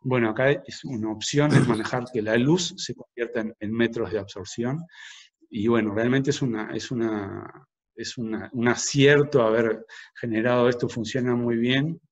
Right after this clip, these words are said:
y, y bueno, y da muchísimas posibilidades técnico-formales, digamos.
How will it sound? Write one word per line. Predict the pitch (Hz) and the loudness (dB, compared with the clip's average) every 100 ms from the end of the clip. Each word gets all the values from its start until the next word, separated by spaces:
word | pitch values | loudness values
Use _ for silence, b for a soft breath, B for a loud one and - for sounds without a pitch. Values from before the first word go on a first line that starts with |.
| _ - | _ -10
y, | 110 107 110 110 | -4 -4 -4 -4
y | 107 | -2
bueno, | 113 107 | 0 0
y | |
da | 107 123 | -2 -4
muchísimas | 123 113 117 127 120 143 120 | -6 -8 -4 -4 -4 -4 -4
posibilidades | 107 - 98 104 110 117 117 - B B B B _ | -10 -12 -8 -6 -4 -4 -6 -16 B B B B _
técnico-formales, | 127 123 127 131 110 113 104 110 107 92 95 | 0 2 0 0 -2 -2 -2 -2 -2 -4 -6
digamos. | 95 101 107 | -8 -8 -12